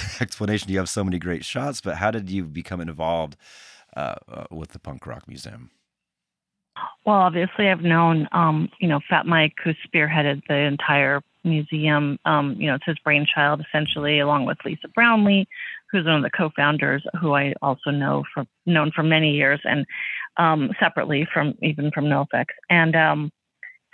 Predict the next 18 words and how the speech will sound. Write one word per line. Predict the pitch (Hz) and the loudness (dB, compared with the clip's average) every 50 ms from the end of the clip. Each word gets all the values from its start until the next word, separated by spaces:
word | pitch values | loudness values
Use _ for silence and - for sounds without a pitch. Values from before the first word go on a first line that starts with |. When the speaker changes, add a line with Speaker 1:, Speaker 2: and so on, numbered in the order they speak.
| - - | -2 0
Speaker 2:
so | 190 180 180 180 | 2 2 2 2
when | 165 165 175 | 0 0 2
Mike | 175 160 160 - - | 2 0 0 0 -4
was | 170 160 - | -6 -6 -2
starting | - 160 143 151 160 160 160 | 0 0 2 2 2 2 4
this | 151 143 143 - - | 2 2 2 0 2
out, | 170 180 180 160 - | 2 4 4 2 2
you | 156 156 | 0 2
know, | 147 135 | 2 2
we | 135 131 | 2 0
were | 139 143 | 0 -2
talking | - 160 139 - - - 156 151 | -2 -2 -2 -2 -2 -2 0 0
about | 143 143 - - - _ - | 2 0 0 -2 -2 _ 0
photos | 220 220 226 226 220 208 208 202 190 | 0 2 2 4 2 2 2 2 2
and | 190 185 - - | 2 0 0 0
stuff, | - 175 160 165 - - | 0 2 2 2 2 0
and | 160 160 | 2 2
then, | 151 147 147 139 | 2 2 2 0